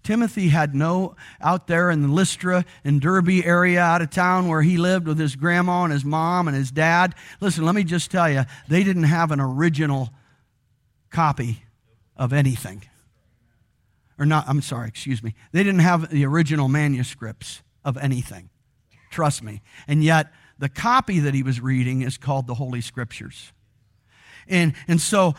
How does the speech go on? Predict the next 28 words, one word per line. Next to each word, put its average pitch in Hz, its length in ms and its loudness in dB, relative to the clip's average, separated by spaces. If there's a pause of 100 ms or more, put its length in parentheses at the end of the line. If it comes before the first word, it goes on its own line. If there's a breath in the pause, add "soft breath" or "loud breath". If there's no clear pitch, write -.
(100)
a 175 80 0
copy 240 480 2
of 185 60 2
the 185 80 0
originals 175 800 0
is 170 140 4
also 185 360 0
considered 127 500 -2
inspired 123 560 -2
by 131 140 0
God 147 280 0
because 139 220 -2
it 139 60 -6
goes 139 240 0
on 160 240 2
to, 151 80 0 (240 loud breath)
to 139 80 -4
talk 180 320 0
about 151 240 2
all 196 160 0
Scripture 147 440 -4
is 127 140 -2
given 151 300 2
by 135 280 0 (360 loud breath)
inspiration 156 800 2
of 123 120 -2
God, 135 340 0
Timothy. 143 520 0